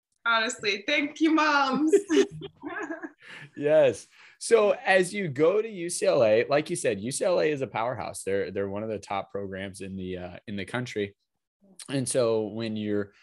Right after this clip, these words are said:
Speaker 2: showing up there, I'm sure it's a very competitive environment. And, you know, being, what,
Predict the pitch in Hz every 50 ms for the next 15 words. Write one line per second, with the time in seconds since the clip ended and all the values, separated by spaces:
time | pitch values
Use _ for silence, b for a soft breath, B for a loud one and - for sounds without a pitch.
0 | b b b b b - - - 160 151 165 196 208 160 123 110 123 120 - -
1 | 95 98 95 95 98 - - 170 202 - 208 156 127 131 135 135 131 - 123 110
2 | - - - - 113 120 117 127 131 131 147 139 110 98 90 90 90 87 90 90
3 | 101 120 135 - _ - 110 110 107 101 101 101 101 101 101 98 101 98 92 90
4 | 101 98 98 101 104 107 107 104 95 _ _ _ _ _ _ - - 82 67 -
5 | -